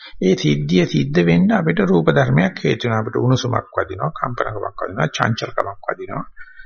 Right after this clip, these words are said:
එහෙම නැත්නම් අපි ගිහිල්ලා බඩුවක් තෝරනවා. ඒ තෝරන වෙලාවේදී, අ, අපි ගෙදරින් තුණ්ඩුවක් කරන් යනවා මේ බඩුව ඕනයි කියලා. ගිහිල්ලා අපි කඩේට ගිහලා තෝරනවා. තෝරනකොට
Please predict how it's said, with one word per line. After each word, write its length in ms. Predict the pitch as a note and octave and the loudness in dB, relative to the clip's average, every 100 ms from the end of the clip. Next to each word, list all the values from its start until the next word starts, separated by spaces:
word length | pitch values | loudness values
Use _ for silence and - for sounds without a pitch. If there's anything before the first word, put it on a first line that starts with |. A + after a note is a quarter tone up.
| - | -4
එහෙම 220 | - A2+ | 0 0
නැත්නම් 480 | A2 G#2+ - G2+ F2+ F2+ - - - | 0 -2 -2 -2 -4 -6 -10 -10 -6
අපි 220 | G#2 A2 | -6 -6
ගිහිල්ලා 540 | A2 G2 G2+ G#2+ G2 - - - - _ _ - | -6 -4 0 0 2 0 -6 -20 -20 _ _ -18
බඩුවක් 440 | - G2+ A2 G2+ - | -6 -2 2 0 2
තෝරනවා. 580 | C3+ A#2 G2 E2 F#2 - - - - - - - - - | 2 2 0 -2 -4 -6 -8 -18 -20 -20 -20 -20 -20 -2
ඒ 160 | C#3+ C#3 | 0 2
තෝරන 420 | C3+ A#2+ C3 D3 D#3+ | 4 6 6 6 4
වෙලාවේදී, 800 | D#2+ E3+ E3+ E2+ F2 D#2+ F2 F#2 - - - - - _ _ - | 2 2 0 2 2 2 2 2 -4 -14 -18 -20 -20 _ _ -6
අ, 60 | - - | -4 0
අපි 180 | B2 C#3 | 0 2
ගෙදරින් 380 | A2+ B2+ C#3 E3 | 4 4 4 2
තුණ්ඩුවක් 380 | - B2+ B2+ B2 | 2 4 4 2
කරන් 240 | - A#2 | 2 2
යනවා 160 | B2 E3 | 4 4
මේ 180 | C#3 C3+ | 4 4
බඩුව 300 | A2+ B2+ D3 | 4 4 4
ඕනයි 320 | B2 G2 E2 | 2 0 -4
කියලා. 300 | - C#2+ - | -8 -10 -4
ගිහිල්ලා 280 | B2+ E3 D3+ | 0 0 0
අපි 120 | - | 0
කඩේට 300 | B2+ C#3+ C#3 | 0 0 -2
ගිහලා 260 | D#3 D#3 C3+ | 0 -2 0
තෝරනවා. 460 | C#3 G2+ E2 G2+ D3+ | 0 0 -2 -4 0
තෝරනකොට 680 | C#3+ C3 D3 D#3+ - - | 2 4 4 2 0 -4